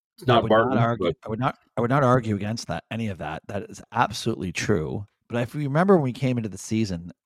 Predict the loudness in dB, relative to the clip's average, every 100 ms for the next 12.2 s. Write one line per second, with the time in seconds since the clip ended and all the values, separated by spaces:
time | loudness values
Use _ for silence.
0 | _ _ -6 -4 -4 -4 -2 0 -2 -4
1 | -2 2 2 2 -2 -4 -4 -6 -6 -12
2 | -4 -2 2 4 2 -2 -6 -4 -4 -6
3 | -8 -20 -20 -20 _ 4 4 4 -2 -4
4 | -6 2 2 2 0 2 0 0 0 2
5 | 4 4 0 -6 2 4 4 0 -4 -2
6 | -2 -6 -14 -8 -6 -8 -8 -8 -6 -6
7 | -8 -10 -8 -4 -4 -4 -6 -14 -20 _
8 | -2 0 2 0 0 2 2 2 0 0
9 | -2 0 0 2 2 2 0 0 -2 -4
10 | -6 -10 -14 -12 -8 -2 0 2 2 2
11 | 0 -2 -6 -4 0 0 2 2 2 0
12 | 0 2